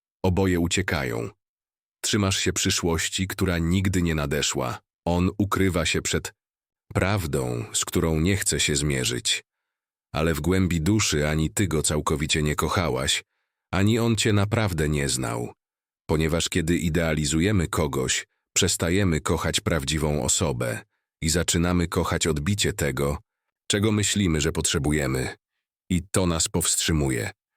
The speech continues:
ponieważ za każdym razem, gdy wraca, myślisz, że się zmienił. Za każdym razem, gdy znika,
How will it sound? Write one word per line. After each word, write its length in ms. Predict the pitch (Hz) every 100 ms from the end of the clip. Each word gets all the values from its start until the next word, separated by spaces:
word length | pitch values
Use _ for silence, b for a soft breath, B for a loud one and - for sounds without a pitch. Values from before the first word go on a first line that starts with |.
| _ _ -
ponieważ 640 | 78 76 85 78 80 78
za 200 | - 73
każdym 540 | - 87 87 85 85
razem, 580 | 80 73 64 - - 127 - _ _ _
gdy 200 | - 98
wraca, 580 | 85 92 104 104 110 110
myślisz, 600 | 98 104 - 98 101 101
że 240 | 67 82 87
się 200 | 95 87
zmienił. 640 | 78 85 69 64 64 58 - _ _ _ -
Za 160 | 82
każdym 380 | 82 90 78 82
razem, 360 | 78 76 78 71
gdy 180 | 71
znika, 500 | 71 87 98 104 101